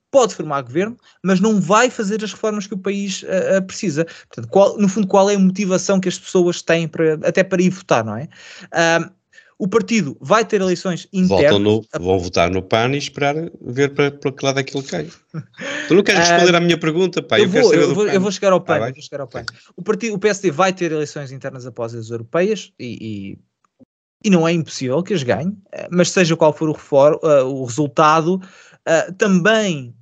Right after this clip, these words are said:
Speaker 1: ou seja, o resultado das europeias que podem conduzir ou não à queda de Montenegro, também não aparecem, não, não parece que existam soluções internas no partido que consigam comatar o problema. O, o único, o problema do P S D não é apenas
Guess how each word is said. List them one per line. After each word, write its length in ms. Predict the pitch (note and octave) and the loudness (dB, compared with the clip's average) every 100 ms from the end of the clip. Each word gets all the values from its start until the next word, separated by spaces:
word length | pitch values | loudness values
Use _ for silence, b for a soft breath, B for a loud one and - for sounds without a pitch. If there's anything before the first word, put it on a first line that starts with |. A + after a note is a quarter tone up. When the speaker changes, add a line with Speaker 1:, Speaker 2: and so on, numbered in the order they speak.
| _ - | _ -18
Speaker 1:
ou 200 | - D3 | -10 -8
seja, 220 | C3+ B2 | -8 -10
o 40 | |
resultado 400 | A#2 C3+ C3 B2 | -10 -6 -2 -2
das 120 | B2 | -2
europeias 500 | C#3 B2+ F3 E3 C3 | -8 -2 2 2 2
que 120 | - C#3 | -4 0
podem 320 | E3 D#3 D3 | 2 2 0
conduzir 420 | D3+ C#3+ C3 D#3 | -6 -6 -2 -2
ou 100 | C#3+ | 0
não 160 | D3 B2+ | -2 -4
à 80 | |
queda 320 | A#2 B2+ B2+ C3 | -4 -4 -4 -4
de 80 | |
Montenegro, 600 | C#3 D3 - D#3+ E3 G3 A3 b b _ | -6 -6 -2 0 0 0 -4 b b _
também 280 | G3 F3+ G#3 | 2 4 4
não 100 | G#3+ | 2
aparecem, 580 | G3 G3+ F#3 F#3 D#3 F#2+ - | 4 4 4 0 -8 -10 -12
não, 180 | E3+ D3 | -8 -4
não 160 | F3 | -4
parece 380 | D#3+ F3 F#3+ F#3 | 2 4 4 0
que 160 | - F3 | -4 -4
existam 400 | E3+ G#3+ - D3+ | -2 -2 -4 -4
soluções 380 | F3 - D#3+ D#3+ | -2 0 0 0
internas 500 | D#3 C#4 C#4 G3 D#3+ | 0 2 4 2 0
no 100 | D#3+ | 0
partido 560 | E3 - F#3 A3+ C#4 b b - | -4 -2 0 0 -4 b b -18
que 80 | G#3+ | -4
consigam 420 | B3+ G3+ G#3 A3 | 0 0 0 2
comatar 400 | G3+ G#3+ G#3+ A3 | 4 4 4 4
o 60 | G3+ | 2
problema. 580 | A#3 A#3+ A3+ G3+ E3 B B B - | -2 2 4 4 0 B B B -8
O, 80 | E3 - | -6 -4
o 280 | G3 F#3+ | 2 6
único, 240 | A#3+ D4+ - - | 6 6 2 -4
o 100 | E3+ | -2
problema 300 | G#3 G#3+ G3+ | 2 4 2
do 80 | F#3 | 2
P 100 | F#3+ | 2
S 120 | F#3+ | 4
D 80 | G3 | 4
não 100 | G3+ | 4
é 140 | G#3 | 4
apenas 680 | G3 - G#3+ F3 A#2+ - | 2 4 4 4 0 -8